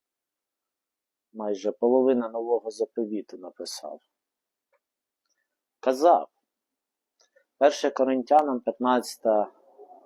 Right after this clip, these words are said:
п'ятнадцятий розділ, тридцять перший вірш. "Я", він сказав, "щодня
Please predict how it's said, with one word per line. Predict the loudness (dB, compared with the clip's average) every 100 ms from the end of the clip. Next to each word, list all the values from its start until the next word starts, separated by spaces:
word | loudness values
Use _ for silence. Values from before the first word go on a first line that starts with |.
| -20 -20 -20 -20
п'ятнадцятий | -16 0 0 0 -2 2 6
розділ, | 8 6 4 -2 -2 _ -4
тридцять | -2 -2 2
перший | 0 0 -6 -4
вірш. | -4 -6 -8 -18 -20 _ _ _ _ _ _ _ _ _ _ _ _ _ _ _ _ _ _
"Я", | -16 0 4 6 4 -8 _ _ _ _ _ _ _ _ _ _ _ _ _
він | -20 -20
сказав, | -6 -4 -2 0 0 -4 _ _ _ _ _ _ _ _ _ _ _ _ _ _
"щодня | -14 -4 -2 -2 -4 -2 -2 -4